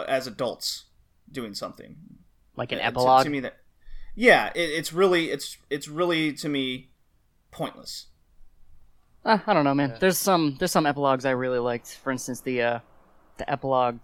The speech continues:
Speaker 2: to Amagami S S, um, which is, if everyone remembers Seiren,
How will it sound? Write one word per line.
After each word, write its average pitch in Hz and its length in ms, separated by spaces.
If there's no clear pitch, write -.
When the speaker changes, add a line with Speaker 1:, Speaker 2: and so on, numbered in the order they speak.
Speaker 2:
to 110 1040
Amagami 113 520
S 113 220
S, - 400
um, 101 580
which 110 220
is, 104 400
if - 180
everyone 120 260
remembers 113 300
Seiren, 123 640